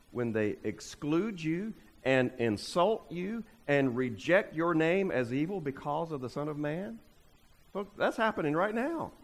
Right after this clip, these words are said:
Jesus warned us about that. Paul wrote to Timothy and warned him, Second Timothy three, twelve through thirteen.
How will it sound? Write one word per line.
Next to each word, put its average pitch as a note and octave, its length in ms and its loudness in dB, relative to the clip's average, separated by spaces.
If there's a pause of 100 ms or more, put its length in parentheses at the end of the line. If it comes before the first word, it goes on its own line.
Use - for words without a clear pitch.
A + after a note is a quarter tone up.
(2000)
Jesus A#3 340 2
warned A#3+ 460 2
us C#3 160 -2
about F2+ 340 -8
that. D2+ 220 -16 (1200)
Paul F3+ 200 6
wrote F#3+ 180 2
to C#3 220 2 (100)
Timothy F3 460 0
and A2 140 0
warned B2+ 260 0
him, C#3+ 440 0 (180)
Second B2 240 -6
Timothy B2 300 -8
three, D3 280 -8
twelve A#2 260 -6
through G2+ 120 -8
thirteen. C3 460 -2